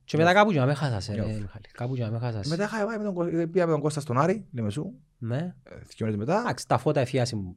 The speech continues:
Speaker 1: Ομόνια, Άρης είναι διαφορετικό.
Speaker 2: Ε, πήγαμε στο Ένωση, μετά Παναλίμνη. Και μετά στον Ερμή, απλά εγώ έφυγα πιο γλυκά από το Ερμή, για τους, για δικούς μου λόγους. Και μετά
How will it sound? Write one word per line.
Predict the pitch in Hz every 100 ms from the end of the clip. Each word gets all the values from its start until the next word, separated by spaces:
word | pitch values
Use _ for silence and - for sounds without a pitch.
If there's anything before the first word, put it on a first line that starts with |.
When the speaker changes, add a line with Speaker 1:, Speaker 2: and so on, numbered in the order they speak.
| _
Speaker 1:
Ομόνια, | 98 87 135 127
Άρης | 117 135
είναι | 123 117
διαφορετικό. | 113 107 113 95 87 95 151 _ _ _
Speaker 2:
Ε, | -
πήγαμε | 120 135 127
στο | 113 - 117 107 101 98 101
Ένωση, | 127 123
μετά | 160 170 165
Παναλίμνη. | 135 104 113 160 220 - _ _ _ _ _ _ _ _ _ _ _ _ _ _ _ -
Και | 135
μετά | 160 170
στον | 175 175
Ερμή, | 147 131 120 151 180 - -
απλά | - 170
εγώ | 156
έφυγα | 160 156
πιο | 127
γλυκά | 117 104
από |
το | 95
Ερμή, | 113 - - - _ - _ _ -
για | 104
τους, | 101
για | 101 101
δικούς | 98 107
μου | 98
λόγους. | 110 151 180 - _ _ _ _ _ _ _ - - - - - _ _ _ _ _
Και | 196
μετά | 190 185 180 147